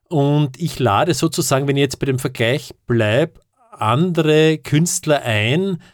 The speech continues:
weiterzumalen, das Bild. Also ich, das sind, das sind sehr viele Kollaborateure und Gäste und Gästinnen und, äh, da dau-,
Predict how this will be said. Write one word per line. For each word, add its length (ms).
weiterzumalen, 1040
das 180
Bild. 540
Also 180
ich, 560
das 140
sind, 200
das 80
sind 160
sehr 100
viele 120
Kollaborateure 1120
und 100
Gäste 540
und 140
Gästinnen 800
und, 640
äh, 420
da 180
dau-, 380